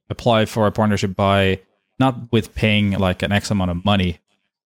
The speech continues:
but instead of showing that you're competitive, you have a structure, you have an organization that's healthy, operation, operation, operating in a healthy manner.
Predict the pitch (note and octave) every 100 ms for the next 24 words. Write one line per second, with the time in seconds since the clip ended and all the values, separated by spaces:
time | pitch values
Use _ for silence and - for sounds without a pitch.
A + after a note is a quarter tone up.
0 | _ G2 F#2+ F#2 G#2 F#2+ F2+ - - G#2+
1 | F#2+ F2+ F#2 - F#2 F#2+ F#2 F2+ G2 F#2+
2 | F2+ F#2+ F2+ F2 F2 G#2+ F#2+ - F#2 F2+
3 | F2 E2+ - _ F#2+ F2 F2 - G2 G2
4 | F2 - G2 F2+ - F2 F2 F2 - F#2
5 | F#2 - - - G2 - F#2+ F#2+ G2 F#2
6 | A2 - A2+ G2+ F#2+ F#2 - _ _ _
7 | _ - F#2 F2+ F#2+ - F2+ F#2 F#2 F2+